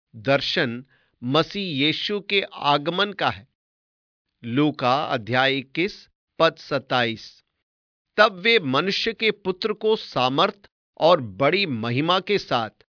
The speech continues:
बादल पर आते देखेंगे और वो अपना पांव जैतून के पर्वत पर रखेगा और वो दो भाग होकर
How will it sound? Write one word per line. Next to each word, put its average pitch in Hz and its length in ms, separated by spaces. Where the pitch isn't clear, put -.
बादल 147 540
पर 170 240
आते 139 420
देखेंगे 120 640
और 165 280
वो 170 180
अपना 170 500
पांव 139 600
जैतून 151 640
के 208 180
पर्वत 151 540
पर 180 120
रखेगा 131 680
और 170 200
वो 180 200
दो 156 400
भाग 135 480
होकर 151 520